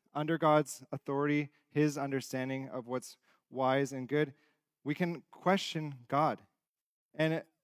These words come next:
John Stuart Holden says this, "It is a great thing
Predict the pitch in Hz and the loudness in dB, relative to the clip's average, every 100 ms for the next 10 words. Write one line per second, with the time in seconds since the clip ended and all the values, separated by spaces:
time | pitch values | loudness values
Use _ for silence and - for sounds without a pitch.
0 | _ - 170 185 196 - 170 170 139 156 | _ 2 4 4 2 0 0 0 0 0
1 | 151 135 151 139 123 127 107 - - _ | 0 0 0 0 0 -4 -4 -8 -16 _
2 | _ _ - 185 180 147 147 160 190 117 | _ _ 2 4 4 0 2 2 2 -2
3 | - 180 185 131 120 | -4 0 0 0 -6